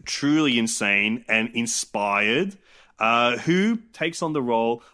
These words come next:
of L B, Little Bean, Jeff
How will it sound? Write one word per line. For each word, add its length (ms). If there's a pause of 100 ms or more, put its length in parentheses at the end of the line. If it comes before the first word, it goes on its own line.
(100)
of 220 (140)
L 280
B, 520 (140)
Little 300
Bean, 520 (260)
Jeff 540